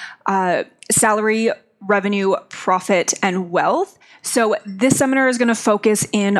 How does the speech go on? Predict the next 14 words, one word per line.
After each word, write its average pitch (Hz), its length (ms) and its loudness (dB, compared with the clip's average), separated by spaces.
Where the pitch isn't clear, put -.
on 196 380 0
salary. 185 840 0
We 214 240 -2
are 202 240 2
always 208 420 2
surprised 202 800 0
when 202 200 -6
we 196 220 2
learn 190 580 0
what 180 240 0
designers 196 500 2
are 196 140 0
paying 262 420 -2
themselves, 285 760 0